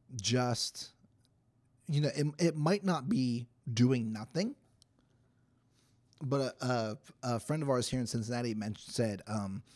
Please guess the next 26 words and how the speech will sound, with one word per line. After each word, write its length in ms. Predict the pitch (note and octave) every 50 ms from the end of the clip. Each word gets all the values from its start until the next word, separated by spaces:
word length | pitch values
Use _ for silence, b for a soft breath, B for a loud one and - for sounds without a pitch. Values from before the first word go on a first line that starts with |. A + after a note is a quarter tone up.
| b b b b b b b b b b _ -
when 160 | B2+ A#2 A2+
he 140 | G#2 A#2+ B2+
was 160 | B2+ A#2+ -
talking 260 | - A#2 G#2 G2+ A2+
about 180 | G#2 G2+ G2 -
the 100 | G#2+ G#2
Sabbath, 360 | - G2 F#2 F#2 - G2 -
he 220 | - - A#2+ A#2+
said, 340 | A2+ - - G#2+ G2+ G2+ G2+ -
he, 200 | - A#2 A2 A2
he 140 | - A#2 A2+
was 140 | A#2 A2 -
telling 220 | A#2+ A2 G#2+ G#2+
me, 80 | G#2 F#2+
he 160 | - - A2+
was 120 | G#2+ A#2
like, 160 | - G#2 G2+ -
he 160 | - - A#2+
was 80 | A#2+ A2+
like, 180 | A2+ G#2+ - -
"Matt, 360 | A2+ A#2 B2 B2+ A2+ - -
what 160 | A#2 - -
you 80 | C3+ C3
need 180 | C#3 C#3+ C3+
to 80 | - D3+
do 460 | C#3 A#2 A#2+ A#2 A#2 A2+ A2 A2+